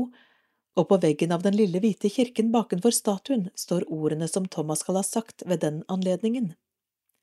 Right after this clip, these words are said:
I århundrene som har gått, har disse ordene blitt limet i den bevegelsen som elleve menn satte i gang ved begynnelsen av vår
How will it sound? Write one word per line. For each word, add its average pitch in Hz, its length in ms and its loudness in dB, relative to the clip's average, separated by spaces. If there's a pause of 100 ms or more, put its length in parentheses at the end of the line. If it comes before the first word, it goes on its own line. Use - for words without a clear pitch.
(880)
I 151 160 6
århundrene 147 680 4
som 160 160 -2
har 160 100 0
gått, 143 240 -2
har 160 80 -2
disse 170 240 -2
ordene 160 400 -2
blitt 185 240 -2 (100)
limet 180 520 -4 (420)
i 170 80 2
den 151 180 0
bevegelsen 156 720 -2
som 175 260 -4
elleve 175 320 -2
menn 160 300 -2
satte 190 240 0
i 214 80 0
gang 208 220 2 (640)
ved 175 140 4
begynnelsen 190 580 0
av 202 140 0
vår 185 180 0